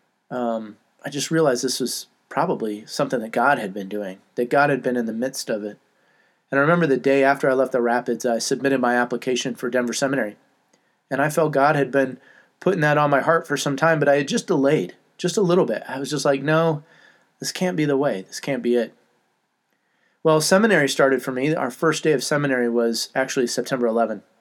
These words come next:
two thousand one. What a time to start. I had been married for exactly one month and I remember wondering on that day,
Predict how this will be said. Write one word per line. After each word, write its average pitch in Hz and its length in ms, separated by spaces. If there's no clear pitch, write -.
two 139 120
thousand 117 320
one. 107 220
What 143 120
a 139 40
time 131 220
to 101 60
start. 117 400
I 160 80
had 156 100
been 156 380
married 147 420
for 143 140
exactly 131 460
one 127 280
month 120 460
and 139 160
I 139 40
remember 185 420
wondering 135 540
on 135 180
that 127 200
day, 120 360